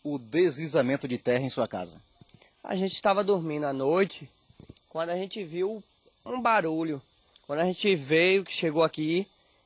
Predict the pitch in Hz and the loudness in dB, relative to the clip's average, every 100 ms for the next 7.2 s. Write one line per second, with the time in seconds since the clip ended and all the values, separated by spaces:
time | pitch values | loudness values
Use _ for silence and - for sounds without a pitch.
0 | _ - 156 170 180 180 196 202 170 180 | _ -10 -8 -6 -8 -8 -12 -10 -10 -10
1 | - 214 240 233 240 240 170 147 135 123 | -4 0 0 -2 -4 -2 0 2 2 0
2 | 113 _ _ _ _ _ 135 156 170 165 | -8 _ _ _ _ _ -2 -2 2 4
3 | 170 170 160 151 135 85 - _ - - | 4 2 0 -2 -4 -8 -14 _ -20 -8
4 | 226 233 208 190 196 190 170 175 170 175 | 0 2 2 2 0 2 2 0 -4 -2
5 | 170 165 147 135 143 170 - - - - | -4 -2 0 4 4 4 0 -12 -20 -6
6 | 143 143 127 131 156 175 160 151 147 160 | 0 2 2 2 0 -2 -4 -4 0 2
7 | 190 180 | 2 0